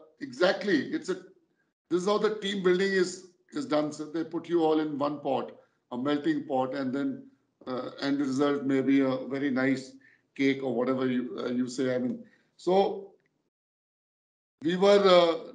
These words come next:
deriving strength out of some of, uh, the instructors that we saw. Look, I, tomorrow probably I want to be him, standing there and, uh, on the other side of the fence. And, uh,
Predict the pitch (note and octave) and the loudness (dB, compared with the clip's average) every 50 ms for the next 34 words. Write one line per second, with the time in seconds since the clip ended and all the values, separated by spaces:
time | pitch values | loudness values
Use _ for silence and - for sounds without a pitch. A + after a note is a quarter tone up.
0 | - - C#3+ C#3+ D3+ D3+ D#3+ E3 F3+ G3 G3 G3 F#3+ G3 - - - D#3+ E3 F3 | -12 -10 -6 -4 -2 -2 -2 -2 -4 -4 -6 -8 -12 -16 -16 -12 -8 -8 -8 -8
1 | E3+ E3+ E3 E3 E3 F3 E3+ E3+ E3+ - - - _ _ _ _ _ _ _ _ | -8 -8 -10 -8 -8 -6 -8 -8 -8 -12 -20 -20 _ _ _ _ _ _ _ _
2 | _ _ _ _ - C3 C3 C3+ D3+ D3+ D3+ D3+ D3+ D3 - _ - - B2+ B2+ | _ _ _ _ -18 -14 -10 -8 -4 -4 -4 -6 -6 -12 -20 _ -12 -8 -6 -4
3 | B2+ B2+ B2 B2 A#2+ - - - _ - - - A2+ C3 C3 C3 C3 C3 C3+ - | -4 -4 -6 -6 -8 -14 -18 -20 _ -20 -20 -16 -12 -8 -4 -4 -2 -4 -4 -6
4 | - - _ _ _ _ _ _ _ - C3 B2+ - - D#3 D3+ D3+ - F#3 F#3 | -12 -20 _ _ _ _ _ _ _ -16 -16 -12 -4 -2 -2 -2 -2 -2 -4 -4
5 | F3+ - E3 D#3+ - D3 D3+ D#3+ D3 - - C#3+ D3+ F3 - - - _ _ _ | -4 -4 -4 -4 -4 -4 -4 -6 -6 -4 -4 -4 -4 -4 -6 -12 -18 _ _ _
6 | _ _ _ _ _ _ _ - C#3 C#3 C#3 - - - B2+ C3 C3+ C3 - C#3+ | _ _ _ _ _ _ _ -8 -8 -8 -8 -10 -8 -4 -2 0 0 0 -2 -2
7 | C3+ C3 C3 C3+ C#3+ C#3+ C#3+ - - - - C#3 C3 C3 C3 C#3 C#3 C3 C3 C3 | 0 2 4 4 4 2 0 -2 -4 -8 -4 -2 0 2 2 2 4 4 2 2
8 | C3 C3 B2 C3 C3+ A#2 G#2+ C#3 D#3+ F#3 - - - - _ _ _ _ _ _ | 2 0 0 0 0 0 2 2 0 0 -2 -8 -16 -20 _ _ _ _ _ _
9 | _ - - - C3 B2 B2+ C3+ C3+ B2+ C3+ C3+ C3+ C#3 C3+ - - - - _ | _ -20 -12 -8 -6 -2 0 0 0 2 2 2 2 0 -2 -6 -12 -18 -20 _
10 | _ A2+ A#2+ A#2+ B2 A#2 A#2 A2+ A#2+ A#2 A#2 A2+ - A#2+ B2 A#2+ B2+ B2+ A#2+ C3 | _ -6 -4 -2 -2 0 0 -2 -2 -2 -4 -4 -4 -4 -2 -2 -2 -2 -2 -2
11 | C3+ C3 D3 C#3+ C#3 C3 C#3+ C#3 A#2+ A#2 C#3 C3 B2+ A#2+ - - - - _ _ | -2 -2 0 0 0 2 0 0 0 -2 -2 -2 -2 -4 -6 -10 -16 -20 _ _
12 | _ _ _ _ - C#3+ D3+ E3+ E3+ - - - - _ - C3 C3+ C#3 D3 C#3+ | _ _ _ _ -4 -2 -2 -2 -2 -4 -12 -16 -20 _ -8 -4 -2 -2 -2 -2
13 | C#3+ C#3+ D3+ D3+ D3+ D3+ D3 - | 0 0 2 2 2 2 2 -2